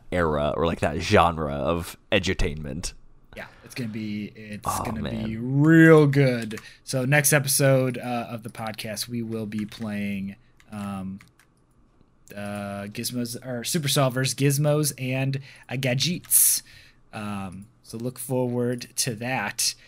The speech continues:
Speaker 2: Uh, but in the meantime, Jake, where can the folks at home find us on the internet?
Speaker 1: Well, they can find us on Twitter at like that game. Our,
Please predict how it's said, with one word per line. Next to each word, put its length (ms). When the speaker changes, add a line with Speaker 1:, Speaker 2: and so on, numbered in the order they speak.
Speaker 2:
Uh, 580
but 80
in 80
the 60
meantime, 360
Jake, 360
where 320
can 220
the 80
folks 420
at 80
home 380
find 520
us 140
on 100
the 60
internet? 320
Speaker 1:
Well, 220
they 80
can 160
find 260
us 140
on 140
Twitter 460
at 300
like 280
that 220
game. 520
Our, 400